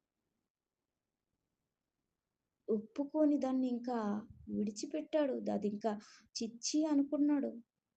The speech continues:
దాని నిమిత్తము పశ్చాత్తాపపడి, కన్నీరు కార్చి దుఃఖించాడు.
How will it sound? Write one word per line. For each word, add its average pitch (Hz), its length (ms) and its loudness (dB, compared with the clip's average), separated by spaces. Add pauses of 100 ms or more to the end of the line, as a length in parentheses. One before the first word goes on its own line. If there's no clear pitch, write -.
(520)
దాని 202 260 4
నిమిత్తము 208 720 -2
పశ్చాత్తాపపడి, 220 1040 -6
కన్నీరు 220 520 -2
కార్చి 233 600 -8 (640)
దుఃఖించాడు. 233 800 -4